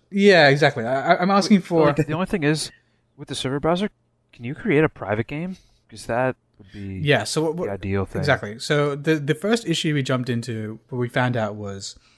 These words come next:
Speaker 1: when you join an empty game, because again, we didn't have any information about who was there, so we weren't really comfortable about being match made against people. Sorry, not match made,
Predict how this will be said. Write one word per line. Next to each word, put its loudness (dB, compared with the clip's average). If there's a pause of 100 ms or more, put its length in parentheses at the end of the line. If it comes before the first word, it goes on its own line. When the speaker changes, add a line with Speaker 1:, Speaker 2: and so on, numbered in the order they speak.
(220)
Speaker 1:
when 2
you 2
join 2
an 0
empty 2
game, 0
because -4
again, 2
we -2
didn't 0
have -2
any -2
information -4
about -6
who -6
was -6
there, -2
so -6
we 2
weren't 2
really 0
comfortable -4
about -8
being -6
match -4
made -2
against -8
people. -8 (140)
Sorry, 2
not 4
match -2
made, -8